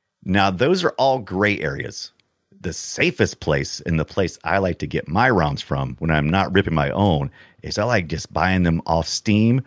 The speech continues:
or Good Old Games. If you do a little research, you'll find that most of those roms can be extracted either directly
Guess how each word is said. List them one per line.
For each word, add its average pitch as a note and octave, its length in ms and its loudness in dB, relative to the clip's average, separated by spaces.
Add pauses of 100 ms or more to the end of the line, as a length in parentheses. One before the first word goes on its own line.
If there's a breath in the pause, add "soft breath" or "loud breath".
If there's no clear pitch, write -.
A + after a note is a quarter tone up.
(300 loud breath)
or D#2+ 180 2
Good A#2+ 260 0
Old F2 200 2
Games. D2 400 -2
If - 180 -10
you D3+ 80 -2
do C3+ 200 0
a - 20 2
little C#3 280 2
research, G#2 680 0 (240 soft breath)
you'll D#2+ 200 0
find G#2+ 440 2
that F2 160 2
most G#2 520 2
of C3+ 80 2
those A#2 220 2
roms F#2 640 2 (320 soft breath)
can G2+ 180 2
be E2 180 0
extracted G2 880 0 (540 soft breath)
either G2 300 2
directly F#2 760 2